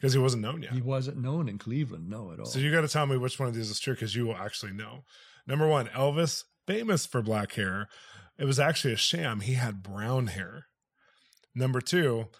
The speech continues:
Speaker 1: Elvis ordered ten thousand dollars worth of sandwiches to be flown in a month during his tours when he was in the height of his fame.
Speaker 2: Wow. True or false?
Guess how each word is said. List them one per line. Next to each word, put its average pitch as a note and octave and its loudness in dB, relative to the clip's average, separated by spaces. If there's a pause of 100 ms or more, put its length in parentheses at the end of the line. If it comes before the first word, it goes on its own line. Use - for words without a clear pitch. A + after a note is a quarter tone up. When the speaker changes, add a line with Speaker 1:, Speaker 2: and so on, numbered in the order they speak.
(360)
Speaker 1:
Elvis D#3+ 4
ordered B2 0
ten E3 0
thousand C#3 0
dollars A#2 2
worth A2 -4
of A2 -6
sandwiches A#2+ -2
to A#2 -8
be A2 -2
flown A#2 0
in A2 2
a G#2+ -4
month G#2+ 0
during G#2+ -4
his G2 -6
tours G#2 -2
when G2+ -2
he F#2+ -2
was G2 0
in G2 0
the G2 0
height G2 -2
of F2+ -4
his F#2 -2
fame. G2 -10 (2250)
Speaker 2:
Wow. F2 -8
True C3 4
or A#2+ 2
false? B2+ -6